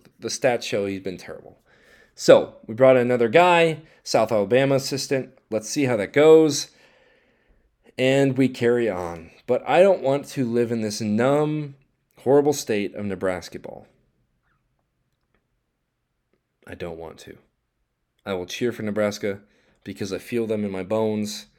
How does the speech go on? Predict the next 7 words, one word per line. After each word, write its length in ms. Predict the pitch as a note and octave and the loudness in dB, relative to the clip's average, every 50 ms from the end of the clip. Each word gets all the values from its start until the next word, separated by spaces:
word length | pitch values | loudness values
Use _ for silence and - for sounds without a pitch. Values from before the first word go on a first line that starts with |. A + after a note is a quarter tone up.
| _ _ _ | _ _ _
for 140 | _ _ F2+ | _ _ -14
every 140 | F2 F#2 G2 | -12 -10 -8
win 220 | G2 G#2+ A2 G#2+ | -6 -4 -4 -4
and 80 | G2+ G2 | -4 -6
every 160 | F#2 F2+ F#2 | -6 -8 -8
loss. 480 | F2+ F#2 F#2 F#2 F#2 F2+ - - - - _ _ _ _ _ _ _ _ _ _ _ _ _ _ _ _ _ _ _ _ _ _ _ _ _ _ _ _ _ _ _ _ _ _ _ _ _ _ _ _ _ _ _ _ _ _ _ _ _ _ _ | -8 -6 -6 -6 -6 -8 -10 -12 -14 -16 _ _ _ _ _ _ _ _ _ _ _ _ _ _ _ _ _ _ _ _ _ _ _ _ _ _ _ _ _ _ _ _ _ _ _ _ _ _ _ _ _ _ _ _ _ _ _ _ _ _ _
But 540 | - A2 A2 A2 A2 - - - _ _ | -12 -2 -2 -2 -2 -2 -6 -18 _ _